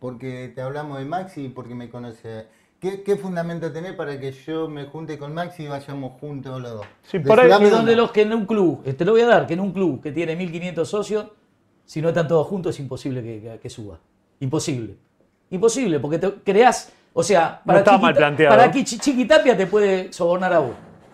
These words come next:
Speaker 3: Quédate en la segunda, te digo porque a mí me pasó. Quédate tranquilo en la segunda, estás bien con el presupuesto. Vos sabés que hay equipos Nacional B que prefieren no ascender. Prefieren no ascender, lo sabés.
Speaker 1: Si nosotros ascendemos a primera, yo te puedo que, mm, recaudamos más plata que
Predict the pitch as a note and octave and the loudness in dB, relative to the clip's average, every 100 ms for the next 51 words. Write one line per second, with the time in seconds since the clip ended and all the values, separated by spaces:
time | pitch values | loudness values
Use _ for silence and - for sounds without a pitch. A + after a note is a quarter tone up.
0 | _ _ - F#3 F#3+ E3+ D#3 F3 F#3+ F#3 | _ _ -10 -6 -4 -4 -6 -4 -2 -2
1 | D#3+ D3+ C#3+ A#3+ A#3 C3 B2 B2 B2+ C#3 | -2 -6 -6 -2 -2 0 -6 -4 -4 -2
2 | E3+ A#2 _ _ - G#3 F3+ D#3+ E3 E3 | -4 -6 _ _ -4 -2 0 -4 -6 -2
3 | E3 D#3 D#3+ F#3+ G3 F3 D#3 C#3 C3 C3 | 0 0 0 2 2 2 -2 -6 -8 -10
4 | _ _ _ D#3 D#3 E3 D3+ C#3+ C3+ B2+ | _ _ _ -2 0 0 -4 -6 -8 -8
5 | D#3 G#3+ F#3 D#3+ G#3 F3 D3+ C#3 - - | -4 0 0 0 -2 -2 -2 -4 -8 -12
6 | C3 D#3 D#3 C3+ C#3+ D#3 G3+ F3 C3 D3 | -8 -4 -4 -4 -4 0 2 0 -4 -8
7 | C3+ B2+ C#3 D3+ D3 - _ _ _ _ | -8 -8 -6 0 0 -2 _ _ _ _
8 | _ _ _ _ _ _ _ G#2+ D3 F3 | _ _ _ _ _ _ _ -6 0 2
9 | E3 C#3 C3+ D#3+ C3+ F#2+ G2+ C#3 D3+ A2+ | 2 -4 0 4 4 2 -4 0 0 -2
10 | C3+ C3 B2+ E3+ F3+ F3 D3 D3+ D#3+ D3+ | -6 -8 -8 -8 -6 -8 -8 -8 -8 -8
11 | B2+ C3+ E3 E3+ - C3 B2+ C3 C#3+ B2+ | -10 -10 -10 -10 -10 -12 -12 -12 -14 -12
12 | B2 A#2+ G#2+ E2+ A2+ A2+ A2 A2+ A2+ A#2 | -14 -14 -18 -18 -16 -16 -14 -16 -14 -12
13 | B2 B2+ B2+ A#2 A#2 B2 C#3 C3+ C#3 B2+ | -10 -10 -10 -14 -14 -12 -12 -14 -16 -14
14 | A#2 A2+ | -16 -18